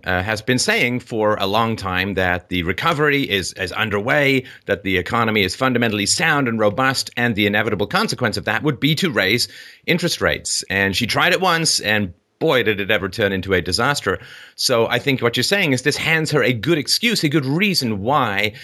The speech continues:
she's not gonna raise interest rates. So, I mean, yeah, okay, the American economy is strong, but boy, there's, there's financial uncertainty over in Europe, so maybe now's not the best time.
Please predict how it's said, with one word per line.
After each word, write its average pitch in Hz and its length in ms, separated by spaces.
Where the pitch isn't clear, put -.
she's 135 220
not 131 140
gonna 120 120
raise 107 180
interest 104 260
rates. 98 220
So, 135 140
I 127 60
mean, 165 100
yeah, 151 280
okay, 160 260
the 123 140
American 131 360
economy 165 360
is 156 60
strong, 208 300
but 151 120
boy, 202 220
there's, 165 200
there's 151 200
financial 156 400
uncertainty 147 420
over 131 140
in 143 60
Europe, 170 280
so 143 220
maybe 143 300
now's 131 300
not 117 200
the 104 60
best 98 260
time. 87 200